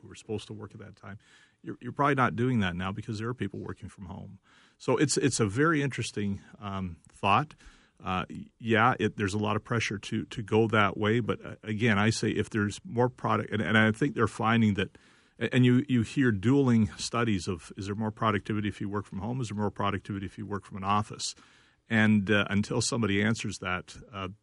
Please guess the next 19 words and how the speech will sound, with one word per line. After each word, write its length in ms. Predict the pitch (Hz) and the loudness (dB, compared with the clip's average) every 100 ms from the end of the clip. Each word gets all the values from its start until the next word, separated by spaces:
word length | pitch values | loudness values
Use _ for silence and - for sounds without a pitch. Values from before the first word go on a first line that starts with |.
| - | 0
that's 200 | 110 - | 2 2
gonna 180 | 113 | -4
be, 280 | 98 104 98 - _ _ - | -2 0 -2 -6 _ _ -16
uh, 120 | 92 - | -14 -4
asked 280 | 110 110 - | 4 4 2
for 240 | - 104 | -6 -8
by, 280 | 98 95 92 - | -4 -2 -2 -6
by 160 | 95 | -6
many 220 | 98 110 | -2 0
of 60 | 104 | -2
the 60 | 95 | -2
people 200 | 120 92 | -6 -4
who 80 | |
work 240 | 117 123 - | -2 -2 0
in, 160 | 113 - | -4 -2
in 140 | 104 | -6
not 160 | 104 101 | -6 -8
just 240 | 101 - | -14 -12
that 180 | 101 | -10